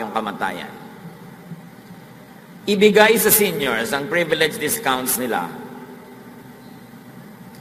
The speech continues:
Do not problematize life and old age. Maghanda sa iyong parating at na pagiging senior, kung hindi ka pa senior. Be productive and enjoy every stage of your life.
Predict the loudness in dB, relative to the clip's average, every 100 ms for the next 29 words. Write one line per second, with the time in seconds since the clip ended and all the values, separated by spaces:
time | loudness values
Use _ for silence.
0 | -6 0 4 2 4 2 2 0 0 0
1 | 0 -2 0 0 0 -4 -8 -6 0 0
2 | 2 0 -2 -4 -10 -10 -12 -14 -16 -18
3 | -18 -18 -20 -20 -20 -20 -20 -20 -8 -4
4 | -2 -2 2 2 4 2 0 0 0 2
5 | 0 0 -2 -4 -6 -10 -14 -16 -18 -16
6 | -4 -2 0 -2 -2 -2 -2 0 -2 -2
7 | -4 -4 -6 -8 -4 -2 0 -2 -2 -2
8 | -2 -4 -6 -8 -10 -12 -14 -16 -18 -18
9 | -20 -4 -2 0 2 4 2 0 -6 -6
10 | -6 -4 2 4 4 2 0 -4 -2 -2
11 | -2 0 2 2 2 2 -2